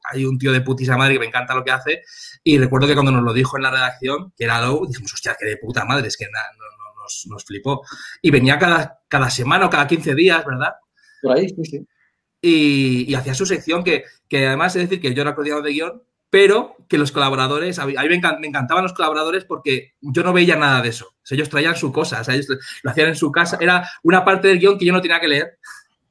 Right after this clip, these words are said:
Speaker 1: porque se la gestionaban ellos. Y Lou hacía sus, las cosas que hace Lou, eh, pues maravillosas, sus locuras.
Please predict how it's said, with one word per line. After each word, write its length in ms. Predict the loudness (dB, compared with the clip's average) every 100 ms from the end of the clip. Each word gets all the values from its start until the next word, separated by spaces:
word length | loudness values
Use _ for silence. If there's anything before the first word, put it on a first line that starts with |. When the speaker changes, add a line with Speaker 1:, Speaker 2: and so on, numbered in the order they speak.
| -20 -20 -20 -20 0
Speaker 1:
porque 560 | 4 4 4 2 4 4
se 120 | 0
la 60 | -4
gestionaban 500 | -4 -4 -2 -2 -4
ellos. 420 | -6 -8 -10 -12
Y 180 | -6 -4
Lou 260 | -2 0 -2
hacía 260 | -2 -6
sus, 380 | -6 -4 -4 -6
las 140 | -10 -10
cosas 200 | -10 -8
que 80 |
hace 140 | -8 -8
Lou, 240 | -12 -12 -18
eh, 140 | -20 -20
pues 120 | -14
maravillosas, 480 | -10 -6 -6 -6 -8
sus 120 | -10
locuras. 400 | -8 -8 -8 -12